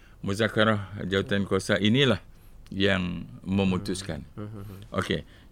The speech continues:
Speaker 1: yang ketiganya ialah jawatan kuasa perundangan Islam kebangsaan. Ya, ya. Tujuannya ataupun mere-, eh, jawatan kuasa ini buat apa? Membincangkan penyeragaman undang-undang syariah dan
Speaker 2: Hmm.
Speaker 1: pengharmonian
Speaker 2: Ya.
Speaker 1: antara undang-undang sivil dan syariah.
Speaker 2: Hmm, hmm, hmm.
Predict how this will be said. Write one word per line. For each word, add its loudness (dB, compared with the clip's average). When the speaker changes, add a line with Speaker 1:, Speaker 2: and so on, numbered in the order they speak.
Speaker 1:
yang 4
ketiganya 4
ialah 4
jawatan 0
kuasa 0
perundangan 0
Islam -2
kebangsaan. 0
Ya, -6
ya. -4
Tujuannya 4
ataupun 0
mere-, 6
eh, 2
jawatan 4
kuasa 0
ini -2
buat -2
apa? -4
Membincangkan 4
penyeragaman 4
undang-undang 2
syariah -2
dan 0
Speaker 2:
Hmm. -10
Speaker 1:
pengharmonian 2
Speaker 2:
Ya. -10
Speaker 1:
antara 2
undang-undang 0
sivil 0
dan -4
syariah. -4
Speaker 2:
Hmm, -12
hmm, -14
hmm. -16